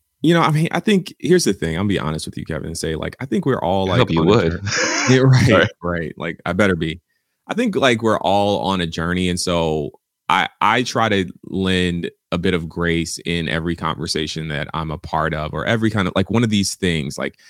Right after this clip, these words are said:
Speaker 1: like, even in anti-racism, I try to bring some level of grace to the conversation that people are really operating based on the information that they've been given. And there are some bad actors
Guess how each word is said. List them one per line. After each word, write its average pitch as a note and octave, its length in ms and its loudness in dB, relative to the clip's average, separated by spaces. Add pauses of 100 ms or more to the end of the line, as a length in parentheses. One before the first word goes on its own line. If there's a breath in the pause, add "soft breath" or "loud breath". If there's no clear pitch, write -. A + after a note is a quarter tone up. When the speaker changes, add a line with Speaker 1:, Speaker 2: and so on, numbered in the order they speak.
(180 soft breath)
Speaker 1:
like, C#3 140 0
even F#3 260 2
in A2 120 2
anti-racism, D2+ 760 -2
I D#2+ 40 -8
try C#3 180 -4
to C#3 80 0
bring F2 400 -2
some F#2+ 580 0
level D#2+ 380 -4
of E2 220 -10
grace D2+ 380 -6
to E2 100 -10
the E2 100 -8
conversation D2 600 -8
that - 120 -12
people A2+ 560 0
are F2 140 2
really F#2 260 0
operating D#2 540 -4
based D2 260 -8
on D#2 80 -8
the D#2 120 -8
information C#2+ 460 -10
that E2 120 -12
they've F2+ 180 -4
been B2+ 140 0
given. A#2+ 400 0
And A#2 140 -2
there E3+ 160 -2
are D3+ 200 0
some C#3+ 280 -2
bad B2 220 2
actors A2+ 540 -2